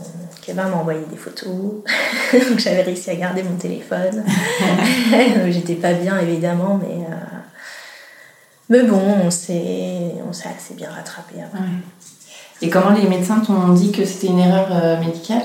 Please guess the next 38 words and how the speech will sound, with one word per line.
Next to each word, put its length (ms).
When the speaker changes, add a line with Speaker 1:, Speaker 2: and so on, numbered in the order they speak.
Speaker 2:
tout 120
ça ? 160
Speaker 1:
Alors, 320
c'était 260
le 140
lendemain, 540
donc 100
ils 60
sont 120
tous 300
arrivés 400
dans 140
ma 140
chambre, 680
donc 120
c'était 220
assez 120
impressionnant. 680
Les 120
grands 240
chefs, 560
Speaker 2:
Mhm. 760
Speaker 1:
<laughs> 20
de 100
l'hôpital, 720
euh, 240
les 120
anesthésistes, 840
enfin, 180
des 60
médecins 280
que 60
j'avais 260
jamais 300
vus, 320
euh, 140
Speaker 2:
Mhm. 340
Speaker 1:
vus, 180